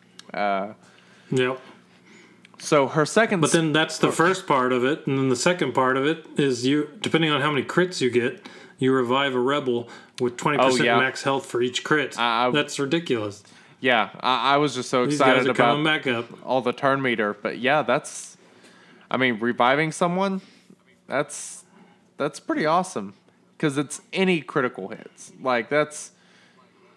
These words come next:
Speaker 1: i-, if there's five enemies, she's doing an A O E. If any of those are critical, and sh-, her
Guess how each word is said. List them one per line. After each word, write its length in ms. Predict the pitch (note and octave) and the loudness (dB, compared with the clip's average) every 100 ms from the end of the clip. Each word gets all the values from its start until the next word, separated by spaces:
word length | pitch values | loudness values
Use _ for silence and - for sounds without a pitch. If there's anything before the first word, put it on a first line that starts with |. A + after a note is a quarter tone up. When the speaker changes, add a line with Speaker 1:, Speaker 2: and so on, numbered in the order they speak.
| _ - | _ -8
Speaker 1:
i-, 60 | |
if 220 | G#2+ C3+ | -6 -2
there's 240 | D3+ D#3 - | 0 0 2
five 280 | D3+ D#3+ D#3 | 2 4 4
enemies, 320 | C#3+ C#3 C#3 | 0 -2 -4
she's 220 | - B2 | -6 -6
doing 220 | C3 B2+ | -2 0
an 100 | A#2+ | 0
A 180 | B2+ C3+ | 2 2
O 120 | B2+ | 2
E. 100 | A#2+ | 0
If 200 | G#2 - - | -2 -4 -6
any 180 | C#3 E3 | -2 0
of 60 | E3 | 2
those 240 | D#3 D3 | 2 0
are 160 | C#3+ B2 | 0 -2
critical, 640 | - C3+ A2 - - A#2 - _ _ _ - | -2 -4 -4 -8 -12 -14 -16 _ _ _ -6
and 540 | - A#2 A2 G2+ G2 - _ _ _ | 2 2 2 0 -6 -12 _ _ _
sh-, 420 | - - - - - - | -12 -10 -10 -10 -14 -10
her 420 | C#3+ C3+ A#2 G#2 | -2 2 2 -2